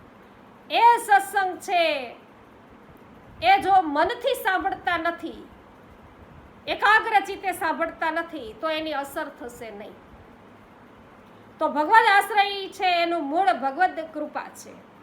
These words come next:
ભગવદ આશ્રયનું મૂળ ભગવદ કૃપા છે. તો ભગવાનની કૃપા થાય તો જ આપણે પ્રભુના શરણે જઈએ.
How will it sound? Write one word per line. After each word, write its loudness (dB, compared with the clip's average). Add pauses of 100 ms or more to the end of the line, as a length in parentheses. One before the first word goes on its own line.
(920)
ભગવદ 2
આશ્રયનું 2
મૂળ -2
ભગવદ -2
કૃપા -14
છે. -18 (1080)
તો 2
ભગવાનની 2
કૃપા -4
થાય 0
તો 0
જ -4
આપણે -2
પ્રભુના -6
શરણે -8
જઈએ. -10